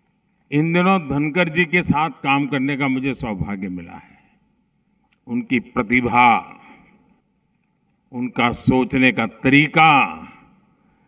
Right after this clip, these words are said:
मेरे जैसे लोगों के बहुत बड़ा मार्गदर्शन देता है। ऐसे लोगों को जन्म इस धरती ने दिया है। शेखावटी की इस धरती पर जन्मे लोगों ने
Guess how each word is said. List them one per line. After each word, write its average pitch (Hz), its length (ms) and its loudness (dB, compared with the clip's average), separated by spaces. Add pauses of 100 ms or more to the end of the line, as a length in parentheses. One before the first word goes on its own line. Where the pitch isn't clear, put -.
(280)
मेरे 131 480 4
जैसे 127 340 -2
लोगों 120 340 -2
के 120 160 -2
बहुत 117 340 -2
बड़ा 120 280 -2
मार्गदर्शन 104 840 -2
देता 107 380 -2
है। 156 560 0 (300)
ऐसे 214 500 6
लोगों 180 380 2
को 165 160 2
जन्म 160 400 2
इस 156 120 2
धरती 123 420 0
ने 131 140 2
दिया 104 280 -6
है। 92 340 -12 (3250)
शेखावटी 247 760 4
की 247 80 6
इस 233 80 6
धरती 202 380 2
पर 233 180 0
जन्मे 240 340 2
लोगों 247 340 4
ने 233 440 2